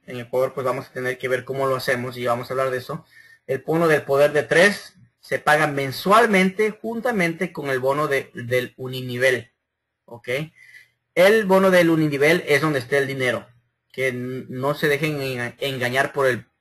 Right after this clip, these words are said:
el número de porcentaje que se ve, dos, tres, siete, cinco, ¿ok? Ese porcentaje es buenísimo cuando estamos hablando de ya volumen que está creciendo, que gente que está ordenando, y es un volumen, es un, es un,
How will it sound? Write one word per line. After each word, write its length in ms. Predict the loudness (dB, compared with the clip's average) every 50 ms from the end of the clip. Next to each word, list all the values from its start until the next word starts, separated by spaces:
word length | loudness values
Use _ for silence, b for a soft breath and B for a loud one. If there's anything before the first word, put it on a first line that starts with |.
| _ -8
el 220 | -6 -4 -4 -4
número 260 | -4 -4 -4 -2 0 -2
de 80 | -2
porcentaje 480 | -2 -6 -8 -8 -8 -6 -6 -6 -6 -6
que 100 | -8 -10
se 120 | -8 -6
ve, 260 | -2 0 0 0 -2
dos, 320 | -2 -2 -2 -2 -4 -4 -6
tres, 220 | -6 -6 -6 -6
siete, 240 | -8 -10 -10 -10 -12
cinco, 260 | -14 -14 -14 -16 b b b b b b b _
¿ok? 180 | -10 -2 0 0 0 0 -2 _
Ese 400 | 4 4 4 6 6 4 4 4 4
porcentaje 600 | 0 -4 -4 -4 -4 -2 -2 -2 -2 -4 -8 -6
es 200 | -6 -6 -6 -4
buenísimo 640 | -4 -4 -2 0 2 0 0 0 -2 -2 -2 -2 -2
cuando 140 | -2 -4 -2
estamos 320 | 0 0 0 0 0 0
hablando 300 | 0 0 0 0 -2 -2
de 120 | -2 0 2
ya 160 | 2 2 2
volumen 360 | 2 0 0 -2 -2 -4 -4
que 100 | -6 -8
está 200 | -8 -6 -6 -6
creciendo, 600 | -6 -6 -8 -6 -2 0 0 2 0 0 -2 -6
que 100 | -10 -16
gente 240 | -16 -16 -16 -16 -16
que 80 | -16
está 160 | -14 -8 -8 -6
ordenando, 600 | -6 -6 -4 -2 0 2 2 2 2 0 -2 B B B B B B B B B B _ _
y 440 | 0 0 2 2 0 -4 -6 _ _ _ _ _
es 160 | -6 -6 -4
un 100 | -4 -4
volumen, 520 | -2 -2 -2 -2 -2 -2 -2 -2 -4 -6 _ _ _ _
es 220 | -4 -4 -2 -2 -2
un, 680 | -2 0 0 0 0 0 -2 -2 -4 -6 -8 -10 -14 -20 -20 -20 _ _ -6
es 240 | -6 -6 -6 -8
un, 280 | -10 -10 -10 -10 -12